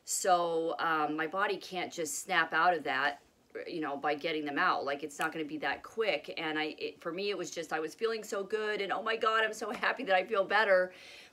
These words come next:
that I just thought that I could just jump right back in, and I'm learning that that's not the case, that there are gonna be still some lows in this, that my body is still healing. I am still,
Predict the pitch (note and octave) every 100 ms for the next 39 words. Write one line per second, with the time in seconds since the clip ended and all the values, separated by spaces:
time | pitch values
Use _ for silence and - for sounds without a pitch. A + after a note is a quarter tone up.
0 | - F3+ F3+ F3+ F#3+ F3+ - G3 F3 F3+
1 | F3 F3 E3 - F#3+ F3+ F#3+ F3 - F3
2 | E3 E3 F#3 F3 E3 - D#3+ D#3 D#3 D#3
3 | D#3 D#3+ D#3+ D#3 D3 D#3 D3 - - C#3+
4 | - D3+ D#3 B2+ C3+ - D3+ D#3+ D#3 D#3
5 | D#3+ E3+ D#3 E3 D#3+ - D#3+ D#3 D#3 D3+
6 | D3+ D#3+ E3+ F#3 F3+ F#3 F#3+ - - D#3
7 | D3+ D3 D#3 D#3 - D3+ - D#3 D3+ -
8 | D#3+ D#3+ E3 F#3 F#3 - - - - -
9 | - E3+ F3+ F3 - - E3+ F3 F3